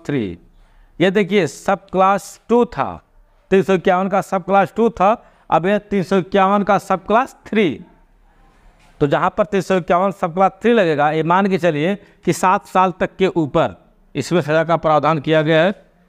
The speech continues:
सात साल तक सज़ा का प्रावधान किया गया है कि अगर कोई व्यक्ति किसी को जान से मारने की धमकी देता हो तो उसके लिए यह धारा लगेगी। और इसमें एक साल तक की सज़ा का प्रावधान, एक साल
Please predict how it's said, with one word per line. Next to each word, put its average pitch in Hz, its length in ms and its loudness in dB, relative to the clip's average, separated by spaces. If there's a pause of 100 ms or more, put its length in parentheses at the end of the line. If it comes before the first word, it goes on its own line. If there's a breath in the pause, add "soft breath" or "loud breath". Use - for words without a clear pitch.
(100)
सात 170 260 -4
साल 165 200 -4
तक 170 120 -4
सज़ा 160 180 0
का 160 120 -2
प्रावधान 156 340 0
किया 160 160 2
गया 170 160 2
है 220 100 -2 (360 soft breath)
कि 185 60 2
अगर 220 220 2
कोई 226 280 2
व्यक्ति 208 340 -2
किसी 196 260 -2
को 208 140 0
जान 170 340 -2
से 247 200 0
मारने 165 380 2
की 160 100 -4
धमकी 135 340 -2
देता 123 260 0
हो 98 260 -6 (840)
तो 190 80 2
उसके 180 380 0
लिए 208 220 0
यह 190 120 2
धारा 147 280 0
लगेगी। 190 420 0 (600)
और 160 400 0 (160)
इसमें 202 340 2
एक 226 280 0
साल 170 240 -2
तक - 180 -8
की 151 100 -8
सज़ा 147 200 -2
का 156 140 -2
प्रावधान, 131 580 -2
एक 190 260 0
साल 185 380 -2